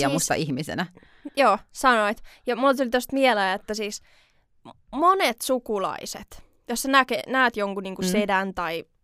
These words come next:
Speaker 1: niinku ihan sama jonkun
Speaker 2: Joo.
Speaker 1: va-, niinku sukulaisen pitkästä aikaa, niin ensimmäinen kysymys on se, että hei, niin mites sulla töissä menee? Tai
Speaker 2: Niin,
Speaker 1: mi-,
Speaker 2: missä sä olitkaan
Speaker 1: mi-,
Speaker 2: koulussa?
Speaker 1: missä sä olitkaan koulussa? Oot, oot sä hakenut kesätöitä?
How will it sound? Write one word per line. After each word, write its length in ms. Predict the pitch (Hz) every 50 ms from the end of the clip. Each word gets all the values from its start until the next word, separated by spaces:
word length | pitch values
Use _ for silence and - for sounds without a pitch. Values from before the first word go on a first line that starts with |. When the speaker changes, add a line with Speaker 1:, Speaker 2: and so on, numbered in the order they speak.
| - - - - - -
Speaker 1:
niinku 220 | - 180 - -
ihan 180 | 147 190 196 190
sama 220 | - 208 185 185
jonkun 200 | 190 202 196 170
Speaker 2:
Joo. 140 | 196 196 - - 190
Speaker 1:
va-, 160 | - - -
niinku 200 | 208 220 220 233
sukulaisen 640 | - 233 214 208 208 196 185 180 175 214 220 -
pitkästä 440 | - 160 - - - 190 - - 123
aikaa, 320 | - - - - 180 208 - - - _ - -
niin 120 | - -
ensimmäinen 320 | 254 247 247 226 214 202 202
kysymys 400 | - 214 220 214 196 202 - 196
on 80 | 190
se, 80 | 196 202
että 160 | 190 - -
hei, 140 | 233 214 - - _ _ _ _ _ _ _ _ -
niin 200 | 240 233 - _ _ _ -
mites 320 | 240 262 262 240 226 -
sulla 160 | - 226 208
töissä 400 | 208 - 190 180 - - - -
menee? 360 | 185 170 160 180 180 180 180 196
Tai 200 | - 190 175 175
Speaker 2:
Niin, 100 | - -
Speaker 1:
mi-, 140 | - 196 196
Speaker 2:
missä 200 | 233 277 - 269
sä 120 | 226 - 185
olitkaan 280 | 170 170 - 165 202
Speaker 1:
mi-, 60 | 294
Speaker 2:
koulussa? 300 | 156 156 151 156 - 381 453
Speaker 1:
missä 160 | - - 269
sä 140 | 233 233 214
olitkaan 320 | 214 214 - - 208 202
koulussa? 360 | - 220 214 214 - - -
Oot, 120 | 523 587 - - -
oot 100 | 640 605
sä 100 | - 494
hakenut 240 | 440 427 440 415 392
kesätöitä? 760 | - 494 440 - 302 247 226 - 226 196 185 185 180 - 196